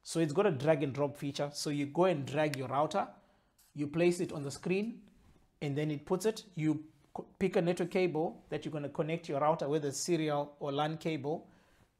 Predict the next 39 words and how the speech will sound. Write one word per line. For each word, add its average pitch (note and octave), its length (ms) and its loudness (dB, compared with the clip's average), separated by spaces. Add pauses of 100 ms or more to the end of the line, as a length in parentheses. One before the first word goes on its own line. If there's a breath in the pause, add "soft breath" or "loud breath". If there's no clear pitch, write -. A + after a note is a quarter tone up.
(120)
and D3 140 -2
then E3 180 4
depending E3 360 0
on C#3+ 60 -6
what D3+ 180 0
device C#3+ 340 -2
you D3+ 60 -6
wanna C#3 140 -6
connect D3+ 320 -6
on D3 100 -4
the C#3 60 -4
other C3 160 -2
end. A#2+ 300 -6 (160)
So - 180 -2
it F3 140 2
is, C#3+ 140 2 (180)
for F3+ 240 8
people A3 320 6
that F3 120 6
are F3 60 2
studying F3 340 4
C F3+ 140 -2
C E3 140 0
N D#3 80 0
A, C3 200 -8 (640)
ninety E3+ 440 4
percent F3+ 320 0
of E3+ 100 -6
your D3+ 120 0
command D3+ 380 2
line, D3 260 -4 (180)
of E3+ 160 0
your D#3+ 100 2
commands D3+ 800 -2 (480)
are D3 80 0
going D#3+ 400 2
to D#3+ 80 -6
be B2+ 120 -6 (100)
covered B2+ 440 0